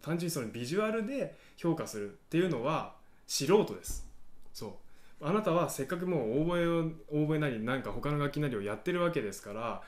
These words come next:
そういうところじゃなくて、もっともっとこう深い音楽を、あの、表現するってことにもっと集中するべきです。なので、見た目のかっこよさにとらわれるっていうのは、楽器を始めた以上卒業しましょう、その感覚は。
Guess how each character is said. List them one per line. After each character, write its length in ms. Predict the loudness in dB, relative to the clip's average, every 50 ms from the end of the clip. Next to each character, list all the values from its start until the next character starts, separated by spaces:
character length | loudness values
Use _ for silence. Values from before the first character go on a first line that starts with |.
| -14 -12
そ 240 | -6 -2 0 2 2 4
う 20 |
い 360 | 4 4 2 2 2 2 0
う 60 | -2
と 160 | 0 0 0 0
こ 80 | 2
ろ 80 | 2 2
じ 60 | 0
ゃ 40 | 0
な 80 | -4
く 80 | -6 -6
て、 80 | -6 -4
も 140 | -2 -2
っ 40 | -2 -2
と 80 | -4
も 80 | -6 -6
っ 20 |
と 80 | -6 -8
こ 80 | -8
う 40 | -10
深 200 | -10 -6 -4 -4
い 60 | -2
音 260 | -2 -2 0 2 2 2
楽 360 | 2 2 2 2 2 2 2
を、 220 | 2 0 0 -2 -6 -16 -20 -20 -20 -14 -8
あ 80 | -6
の、 240 | -4 -4 -4 -4 -4 -2 0
表 260 | 2 2 2 2 0
現 60 | -2
す 120 | -2 -4
る 60 | -6 -6
っ 20 |
て 140 | -6 -6 -6
こ 100 | -4 -2
と 80 | -2
に 100 | 0 0
も 120 | 0 0 -2
っ 40 | -4
と 80 | -6
集 220 | -8 -8 -6 -6 -6
中 100 | -6 -6
す 100 | -6 -6
る 60 | -6
べ 80 | -6 -6
き 60 | -8
で 100 | -10 -12
す。 160 | -14 -16 -18 -18 -16 -16 -16 -18 -10 -4
な 120 | 0 2
の 120 | 2 2 2
で、 280 | 2 2 2 0 0 -2
見 120 | -4 -2 0
た 120 | 0 2
目 120 | 4 4
の 140 | 4 4 4
か 140 | 2 2 0
っ 60 | -2 0
こ 80 | 0 2
よ 180 | 4 4 4 4
さ 320 | 2 2 0 0 -2 -4 -6 -8 -8 -8 -6 2
に 220 | 4 4 4 4 2
と 160 | -4 -6 -6
ら 120 | -2 0
わ 140 | 2 2 4
れ 80 | 4 2
る 120 | 2 0
っ 20 | -4
て 160 | -6 -6 -4
い 60 | -4
う 40 | -4
の 140 | -2 -2 0
は、 240 | 0 0 0 -2 -2
楽 140 | -4 -2 0
器 60 | 2
を 60 | 2
始 200 | 2 2 2 2
め 80 | 2 2
た 100 | 2 2
以 80 | 2 2
上 120 | 0 -2
卒 260 | -4 -6 -4 -2 2 4
業 100 | 4 4
し 80 | 4
ま 80 | 0 -4
し 80 | -4
ょ 40 | -6
う、 20 | -8
そ 120 | -8 -8
の 60 | -6
感 180 | -6 -4 -6 -6
覚 160 | -6 -6 -8
は。 80 | -10